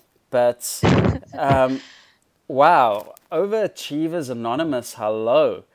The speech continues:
Um, I, if, I just tell you to, uh, if you're listening to this podcast, um, and you, you haven't sort of, I'll, I'll put the link up to Ileana's LinkedIn profile 'cause it's quite remarkable.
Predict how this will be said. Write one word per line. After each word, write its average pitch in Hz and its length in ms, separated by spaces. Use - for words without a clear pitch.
Um, 123 400
I, 302 200
if, - 220
I 143 160
just 180 180
tell 165 160
you 151 140
to, 135 420
uh, 117 320
if 127 180
you're 135 100
listening 135 320
to 139 100
this 120 100
podcast, 120 1040
um, 110 500
and 110 260
you, 107 380
you 113 140
haven't 113 460
sort 113 280
of, 104 180
I'll, 110 180
I'll 135 140
put - 180
the 143 60
link 131 280
up 120 180
to 123 100
Ileana's 110 800
LinkedIn 117 380
profile 113 340
'cause 110 140
it's 110 100
quite 170 260
remarkable. 113 640